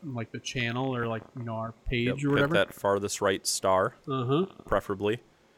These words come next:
Speaker 2: Um,
Speaker 1: Please and thank you.
Speaker 2: Yeah, again, give us any feedback of anything you guys wanna hear,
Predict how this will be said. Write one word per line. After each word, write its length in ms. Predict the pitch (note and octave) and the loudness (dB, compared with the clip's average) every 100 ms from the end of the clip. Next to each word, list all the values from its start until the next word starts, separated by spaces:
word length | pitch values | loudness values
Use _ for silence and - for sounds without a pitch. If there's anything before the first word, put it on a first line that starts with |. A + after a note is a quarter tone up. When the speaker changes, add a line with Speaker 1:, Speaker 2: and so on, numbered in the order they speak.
| _ _ _ _ _ _ | _ _ _ _ _ _
Speaker 2:
Um, 500 | - G2 F#2 F#2 F#2 | -8 -4 -4 -4 0
Speaker 1:
Please 200 | C#3+ B2 | 4 2
and 100 | A#2 | 0
thank 220 | A#2 A#2 C3+ | -8 -8 -8
you. 100 | D#3+ _ _ _ _ _ _ _ _ _ _ _ _ _ _ _ _ _ - | -8 _ _ _ _ _ _ _ _ _ _ _ _ _ _ _ _ _ -4
Speaker 2:
Yeah, 160 | A2+ A#2+ - | -4 -4 -8
again, 220 | G#2 G#2+ G#2 | -4 -2 -2
give 120 | G2+ | -2
us 120 | - | -2
any 160 | G#2+ G#2 | -2 -2
feedback 680 | - A2 G#2+ A2 A#2 - - - | -2 0 2 4 2 -2 -18 -12
of 240 | G2 G2 F#2+ | -2 0 0
anything 400 | G2+ G#2 - G#2+ | 0 -2 -2 -2
you 140 | G#2+ | 2
guys 340 | G#2 G#2 F#2+ G2 | 4 4 0 -4
wanna 320 | G2 G2+ G2 | -2 -2 -2
hear, 460 | G#2 G#2+ A2 A2 | -2 -2 -2 -4